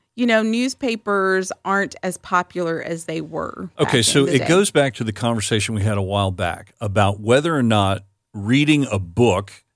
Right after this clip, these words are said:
Speaker 2: a handheld book,
Speaker 1: Mm-hmm.
Speaker 2: or reading it electronically, right,
Speaker 1: Mm-hmm.
Speaker 2: on your e-reader or listening to it,
Speaker 1: Mm-hmm.
Speaker 2: there's a significant difference. Yes,
Speaker 1: Yeah, it's a
Speaker 2: you're,
Speaker 1: preference.
Speaker 2: you're still consuming the information. It's just a
Speaker 1: Mm-hmm.
Speaker 2: different way.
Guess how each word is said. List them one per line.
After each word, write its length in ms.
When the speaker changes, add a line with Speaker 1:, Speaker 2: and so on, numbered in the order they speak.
Speaker 2:
a 100
handheld 640
book, 380
Speaker 1:
Mm-hmm. 300
Speaker 2:
or 160
reading 340
it 80
electronically, 920
right, 260
Speaker 1:
Mm-hmm. 80
Speaker 2:
on 120
your 120
e-reader 420
or 220
listening 560
to 200
it, 140
Speaker 1:
Mm-hmm. 140
Speaker 2:
there's 180
a 80
significant 640
difference. 400
Yes, 160
Speaker 1:
Yeah, 120
it's 100
a 40
Speaker 2:
you're, 300
Speaker 1:
preference. 380
Speaker 2:
you're 100
still 240
consuming 560
the 100
information. 520
It's 100
just 200
a 40
Speaker 1:
Mm-hmm. 80
Speaker 2:
different 300
way. 300